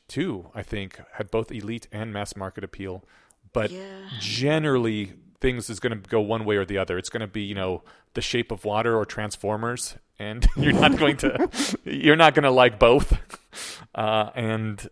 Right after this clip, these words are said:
Speaker 1: uh, that's, you know, that's something to take into consideration. It, it's hard because
Speaker 2: Does that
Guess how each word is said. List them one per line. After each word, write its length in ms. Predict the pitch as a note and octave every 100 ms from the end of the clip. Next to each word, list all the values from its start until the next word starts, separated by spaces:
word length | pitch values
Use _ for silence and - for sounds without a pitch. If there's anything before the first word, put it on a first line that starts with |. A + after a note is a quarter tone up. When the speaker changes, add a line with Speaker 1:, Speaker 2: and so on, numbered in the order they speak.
| _ -
Speaker 1:
uh, 220 | G#2 G#2
that's, 580 | G2+ G#2+ - - - - _ _ _ _ E3 - _
you 80 | G#3+
know, 260 | E3+ A2+ A2 G3 _ -
that's 400 | C3 B2 A#2+ -
something 260 | A#2+ A2+
to 100 | A2
take 280 | - G#2+ - -
into 180 | - A#2+
consideration. 920 | - G#2 G#2 F#2 G2 - C3+ C#3 C#3+ - _ _ -
It, 160 | D3 D#3
it's 120 | D#3+
hard 360 | - F#3+ E3 D3
because 540 | B2 B2+ A#2 G#2 - _ _ _ _ _ _ _ _ _ -
Speaker 2:
Does 160 | E3
that 260 | G#3+ A#3